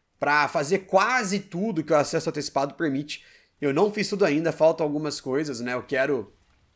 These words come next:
upar mais a cidade, ver algumas coisas melhores,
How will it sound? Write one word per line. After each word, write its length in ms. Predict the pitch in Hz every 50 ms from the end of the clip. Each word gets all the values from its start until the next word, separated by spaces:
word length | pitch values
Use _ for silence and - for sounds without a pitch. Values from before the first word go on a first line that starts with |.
| _ _
upar 380 | - 135 131 - - 151 156 175
mais 240 | 160 151 156 143 143
a 60 | 151
cidade, 560 | 143 - 131 113 123 147 160 156 139 110 110
ver 100 | 107 135
algumas 320 | 139 143 131 135 135 127 -
coisas 300 | 143 139 139 131 131 127
melhores, 600 | 123 123 120 120 127 143 156 160 160 - -